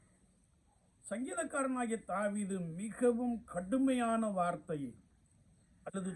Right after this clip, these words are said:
தீவிரமான ஒரு வார்த்தையை பயன்படுத்துகிறதை நாம் பார்க்கிறோம். ஏனென்றால் அவருடைய நெருக்கடி அவ்வளவு பெரியது. எனவே ஈட்டியை ஓங்கி நில்லும் என்றெல்லாம் சொல்லுகிற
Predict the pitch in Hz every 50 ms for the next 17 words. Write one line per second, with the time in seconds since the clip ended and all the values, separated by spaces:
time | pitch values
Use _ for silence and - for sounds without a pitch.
0 | - - - 254 302 311 349 349 339 302 285 269 254 247 247 247 233 226 208 196
1 | 180 170 175 190 202 196 185 - - 196 180 170 165 165 156 139 117 - - -
2 | - - - - - 151 180 220 240 240 233 220 190 180 156 - 170 147 143 139
3 | 139 156 185 196 175 156 143 135 - 135 131 131 131 - - - 131 127 139 156
4 | 180 190 185 190 202 214 180 143 117 113 - - - - - - - - - -
5 | - - _ _ - _ _ _ _ _ _ _ _ _ - - 175 214 240 247
6 | 233 240 220 226 208 202 196 208 233 269 381 381 381 - - 311 349 330 302 277
7 | 269 254 240 220 175 156 170 190 190 226 240 240 214 185 - 180 165 156 165 165
8 | 156 143 120 117 113 - - _ _ _ _ _ _ _ _ _ _ _ _ _
9 | _ _ _ _ - - _ - - - - - 175 190 208 220 220 202 180 156
10 | 151 170 202 196 - - 220 208 202 190 190 170 180 180 180 170 175 170 160 160
11 | 165 165 160 160 156 151 143 151 156 170 185 180 160 - - 160 156 160 170 160
12 | 156 151